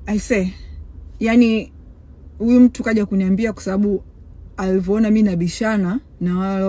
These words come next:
watu kwenye comment juzi kwamba, uh, uh, nilivyokuwa nabishana nao, "Ah, mimi situmiki na C C M," ndo akaja kuniambia, "Unatumika kweli? Na mimi nakupa issue inaenda kutokea wiki ijayo. Kama uamini unatumika kweli,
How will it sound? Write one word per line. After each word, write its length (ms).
watu 240
kwenye 200
comment 320
juzi 320
kwamba, 280
uh, 280
uh, 120
nilivyokuwa 340
nabishana 280
nao, 240
"Ah, 40
mimi 160
situmiki 320
na 100
C 100
C 80
M," 160
ndo 340
akaja 320
kuniambia, 520
"Unatumika 580
kweli? 420
Na 120
mimi 200
nakupa 360
issue 200
inaenda 220
kutokea 400
wiki 220
ijayo. 340
Kama 240
uamini 440
unatumika 500
kweli, 360